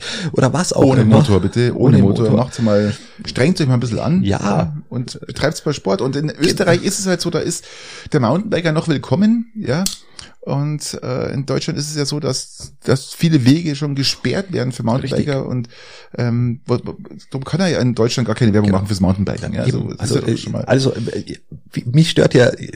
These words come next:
Speaker 1: ob er Werbung macht, interessiert mich gar nicht, aber mich stört immer diese aggressive Tonalität
Speaker 2: Ja, das
Speaker 1: und mit der, mit dieser rechthaberischen Allein-, alleinigen Wahrheit, mit der da vorangegangen wird. Äh,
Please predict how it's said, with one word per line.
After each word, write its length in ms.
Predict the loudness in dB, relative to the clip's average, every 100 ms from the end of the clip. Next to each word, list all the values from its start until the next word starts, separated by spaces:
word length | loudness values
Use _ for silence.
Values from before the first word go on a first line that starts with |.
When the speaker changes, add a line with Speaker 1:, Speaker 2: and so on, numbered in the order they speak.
| -8
Speaker 1:
ob 100 | -2
er 120 | 2
Werbung 200 | 4 2
macht, 160 | 0 -4
interessiert 420 | -12 -8 -2 0
mich 100 | 2
gar 60 | 2
nicht, 140 | 2
aber 100 | 0
mich 140 | 0
stört 180 | 2 2
immer 100 | 2
diese 200 | -2 -4 -8
aggressive 680 | -8 -6 -4 -4 -2 -2 -4
Tonalität 720 | -4 -2 2 2 4 2 2
Speaker 2:
Ja, 60 | -4 -10
das 120 | -2
Speaker 1:
und 80 | 2
mit 160 | 4 4
der, 180 | 2 2
mit 160 | -2
dieser 300 | 2 2 4
rechthaberischen 1300 | 2 0 -2 0 2 2 2 2 0 0 0 -8 -16 -20 -20 -14
Allein-, 640 | -6 -4 0 4 6 4 2 -8 -20 -20 -20 -18 -12
alleinigen 680 | -4 0 4 4 4 0 2
Wahrheit, 580 | 2 2 4 4 2 -2
mit 220 | -2 4
der 120 | 4
da 140 | 6 4
vorangegangen 720 | 2 2 4 4 4 6 6
wird. 120 | 6 2 -14 -20 -20 -12
Äh, 360 | -10 -8 -10